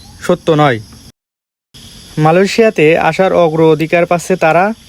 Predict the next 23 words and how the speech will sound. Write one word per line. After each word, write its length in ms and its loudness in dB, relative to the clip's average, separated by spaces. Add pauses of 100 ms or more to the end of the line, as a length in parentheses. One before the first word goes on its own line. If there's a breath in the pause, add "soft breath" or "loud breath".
(160)
যারা 240 0
দুই 160 -2
হাজার 260 2
চব্বিশ 380 -2
সালে 180 0 (140)
ফ্লাইট 360 0 (100)
জটিলতা 600 0
সহ 140 2 (360)
বিভিন্ন 340 0
কারণে 340 0
মালয়েশিয়াতে 640 0
আসতে 300 -2
পারেনি। 380 -2 (1040 loud breath)
মালয়েশিয়াতে 500 0 (120)
কর্মী 260 0
পাঠাতে 400 -2 (320)
বোয়েসেল 460 0
থেকে 300 -2
একটি 280 -4
বিজ্ঞপ্তি 600 -2
দিয়েছিল, 300 0 (680 loud breath)
যে 200 0
বিজ্ঞপ্তিতে 640 -2